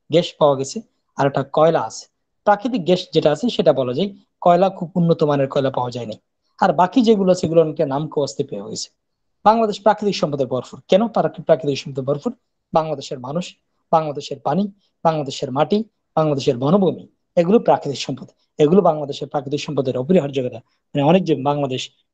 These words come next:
প্রাচুর্যের মধ্যে আছে সেটা প্রকাশ করে। তবে খনিজ সম্পদে বাংলাদেশ ভরপুর না। এই খনিজ সম্পদ নিয়ে আমি যদি কথা বলতে চাই, আপনি দেখেন যে কাতারকে একটা সময় জেলেদের গ্রাম বলা হতো,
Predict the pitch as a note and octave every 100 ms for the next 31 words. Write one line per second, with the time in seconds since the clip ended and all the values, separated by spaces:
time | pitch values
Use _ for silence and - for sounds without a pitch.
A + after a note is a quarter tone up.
0 | _ G3 F#3+ - G#3+ E3+ F3 D#3+ C3+ C#3
1 | C#3+ C3 C3+ A2+ _ _ F#3+ F#3+ - -
2 | A2 C3 B2 F#3 G3+ - F#3+ F3+ G#3 _
3 | _ - D#3 C3 B2 A#2+ F3 - A#2 -
4 | _ _ - D3+ F#3+ G3 G3+ G#3 F#3+ F3+
5 | F3+ E3 E3 D3+ D#3 D3+ C3+ - B2 C#3
6 | D3 C3 C3 A#2+ _ _ - C3 D#3 E3
7 | E3 E3 D#3 - D3+ D3+ C3+ D3 D3 C3+
8 | C#3 D3 D3 C3+ B2+